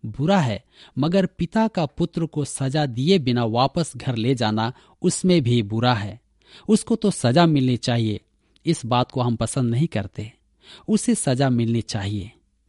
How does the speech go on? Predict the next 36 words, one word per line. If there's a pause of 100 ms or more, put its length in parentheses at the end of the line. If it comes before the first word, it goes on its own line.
(260)
क्या
आप
ध्यान
देंगे
कि
पिता
ने
क्या
किया? (540)
मुझे
आप
ठीक-ठीक (100)
पढ़ने
दीजिए। (420)
लूका
रचित
सुसमाचार
पन्द्रह
अध्याय
के
बीस
पद
में, (180)
कृपया
आप
ध्यान
से
सुने। (760)
"तब
वह
उठकर
अपने
पिता
के
पास
चला।